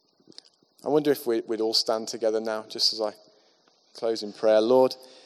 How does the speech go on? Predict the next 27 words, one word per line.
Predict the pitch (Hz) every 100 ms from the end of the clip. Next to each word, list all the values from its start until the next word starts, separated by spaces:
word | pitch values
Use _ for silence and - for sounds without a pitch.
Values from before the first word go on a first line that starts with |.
| _ _ _ _ _ _ _ _ _ _ _ _ _ _ - -
I |
thank | 131 170 170
you | 143
for | 135 127
one | 139
another. | 143 160 120 101 - _ _ _ _
I | -
thank | 127 156 143
you | 131
that | 131
we | 135
can | 135
come | 131 165 160
together | - 135 160 131 110 120 - _ _ _ _ -
in | 113 -
everything | 135 143 147 143
that's | 135
going | - 139 135
on | 131
in | 135
our | 135
lives | 123 107 104 104
just | - 120
to | 123
wait | 120 135 147
upon | 147 151 135
you, | 117 107